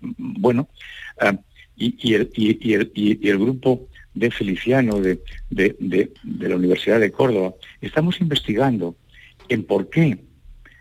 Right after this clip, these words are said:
eh, desaparece tanta vitamina D en nuestro organismo, cuál es el metabolismo que, eh, está, se está produciendo.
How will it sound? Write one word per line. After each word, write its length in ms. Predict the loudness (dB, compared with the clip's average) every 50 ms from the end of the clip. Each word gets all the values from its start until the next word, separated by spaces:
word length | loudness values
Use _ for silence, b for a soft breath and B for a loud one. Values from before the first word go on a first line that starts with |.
| b b _ -2
eh, 140 | 0 0 0 -2 -6 _ _ _ _ _ _ _ _ -4
desaparece 840 | -2 -2 0 0 -2 -2 0 2 2 2 2 2 0 -2 -2 -2 -4 b b b b b b b _ _ -2
tanta 580 | 0 2 2 2 0 -2 -4 -4 -4 -4 -6 -10 -16 _ _ _ _ -12
vitamina 600 | -10 -8 -8 -6 -4 -2 -2 0 0 2 0 2
D 280 | 2 2 0 0 -2 b b b b b _ _ _ _
en 180 | -4 -2 -2
nuestro 320 | -2 -2 -4 -2 0 0 0
organismo, 600 | 0 0 0 2 2 2 2 0 -2 -4 -4 -6 -4 0
cuál 180 | 2 2 2 2
es 120 | 0 -2
el 220 | -2 -2 -2 -4 -6 -4
metabolismo 1080 | -2 -2 -2 -2 0 0 0 2 2 2 4 4 2 2 2 2 0 0 0 0 -2 b b b b b b b _ _
que, 400 | -4 0 2 4 4 2 2 -2 -8 -6
eh, 200 | -4 -4 -4 -4 -4
está, 600 | -6 -8 -8 -10 -6 -2 0 0 2 0 0 -4 -8 b b b b b b -16
se 60 | -12
está 140 | -10 -8 -6
produciendo. 580 | -4 -2 -2 -2 -2 -4 -4 -4 -4 -6 -8